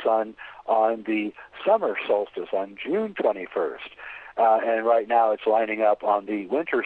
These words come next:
solstice. And this is marking seasons, seasons of the galaxy, each season being approximately sixty-five hundred years long. There's four of them, and it makes twenty-six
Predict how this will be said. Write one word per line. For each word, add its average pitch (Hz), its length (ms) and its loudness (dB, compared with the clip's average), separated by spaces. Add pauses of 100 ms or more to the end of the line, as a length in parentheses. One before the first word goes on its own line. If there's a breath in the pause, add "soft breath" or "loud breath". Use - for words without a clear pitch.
solstice. 87 380 -2 (500 loud breath)
And 127 160 -2
this 196 220 2
is 196 180 0
marking 160 500 4 (240)
seasons, 180 560 -2 (1200 loud breath)
seasons 196 480 -2
of 147 160 0
the 127 80 0
galaxy, - 840 0 (360 loud breath)
each 180 240 -2 (160)
season 160 440 0
being 143 240 2
approximately 139 720 2 (120)
sixty-five 143 580 0
hundred 139 360 -2
years 131 260 2
long. 101 440 2 (400 loud breath)
There's 120 160 0 (200)
four 160 340 6
of 101 160 6
them, 104 280 -2 (300 loud breath)
and 123 140 2
it 123 80 -6
makes 131 260 0 (120)
twenty-six 151 500 0